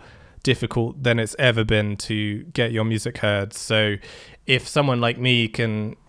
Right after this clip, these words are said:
you know, help push it out to more people, then, uh, you know, if, if there's any help that I can do, then I feel like, you know, I'm, it's benefiting them. So,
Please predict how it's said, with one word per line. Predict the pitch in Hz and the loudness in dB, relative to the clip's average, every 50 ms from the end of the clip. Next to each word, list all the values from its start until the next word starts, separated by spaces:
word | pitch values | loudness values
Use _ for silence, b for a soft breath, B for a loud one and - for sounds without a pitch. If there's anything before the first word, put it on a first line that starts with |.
| _ _ | _ _
you | - 131 | -6 -4
know, | 113 104 104 104 - - - - - - - _ - - | -2 -2 -4 -4 -6 -10 -14 -20 -20 -20 -20 _ -20 -14
help | - - - 135 135 135 - | -4 2 4 4 4 6 6
push | 147 131 - - | 6 6 6 2
it | 131 120 | 0 2
out | 117 120 123 117 - | 4 4 4 2 2
to | - 131 | -2 0
more | 120 117 110 107 | 0 2 2 2
people, | - 131 120 - - 101 101 | 0 0 -2 0 -2 -4 -2
then, | 104 104 101 101 101 101 104 107 123 127 - - - | -2 -2 -2 -2 -2 -4 -6 -8 -8 -10 -12 -12 -14
uh, | 107 - - - - - - - - | -14 -12 -12 -14 -14 -14 -12 -6 -4
you | 127 113 107 | -2 -2 -2
know, | 98 98 104 - - _ - - 480 392 - - | -2 -4 -6 -8 -12 _ -20 -18 -16 -14 -10 -8
if, | - 160 131 - | -6 -4 -4 -2
if | - - 131 - | -4 -4 2 4
there's | 143 135 127 - | 4 4 4 4
any | - 147 143 139 131 123 117 | 6 8 8 8 8 6 6
help | 117 127 120 117 - | 6 6 6 6 4
that | - 113 | 2 2
I | 110 110 | 2 2
can | - 120 110 | 2 0 0
do, | 113 113 113 107 101 | 0 0 0 0 0
then | 104 101 104 | -2 -2 -2
I | 104 104 | -2 -2
feel | - - 110 104 | -2 -2 -2 -2
like, | 101 104 104 107 - - B B B B B B B B B | -2 -2 -2 -4 -6 -14 B B B B B B B B B
you | - 110 | -4 -4
know, | 101 98 | -2 -2
I'm, | 98 98 98 104 - - - - _ _ - - _ _ | -2 -4 -4 -6 -10 -14 -20 -20 _ _ -20 -20 _ _
it's | - 120 110 - - - | -4 -4 -4 -4 -8 -12
benefiting | - _ - 120 113 113 - - 120 110 104 104 107 | -4 _ 4 4 4 4 2 0 -2 -2 -2 -2 2
them. | 104 107 104 101 98 98 95 | 4 6 6 6 4 0 -4
So, | 95 - - 92 92 92 | -6 -8 -8 -6 -6 -6